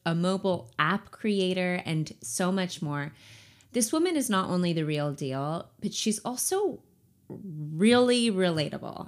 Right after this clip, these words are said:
and just down to earth and pragmatic in her approach to the law of attraction.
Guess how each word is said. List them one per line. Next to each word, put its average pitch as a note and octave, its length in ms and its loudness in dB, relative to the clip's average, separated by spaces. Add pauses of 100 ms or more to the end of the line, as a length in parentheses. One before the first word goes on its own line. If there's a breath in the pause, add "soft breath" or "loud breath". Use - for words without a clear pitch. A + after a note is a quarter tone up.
(160)
and F3 360 0
just G3+ 280 -4
down G#3 300 2
to B3 220 -6
earth F3+ 560 -2
and E3+ 240 -2 (420 loud breath)
pragmatic G3 840 2
in F3+ 140 2
her F#3 240 0
approach E3+ 540 -2
to D3+ 520 0
the D3+ 140 -4
law C#3 180 0
of C3+ 100 -6
attraction. - 600 -8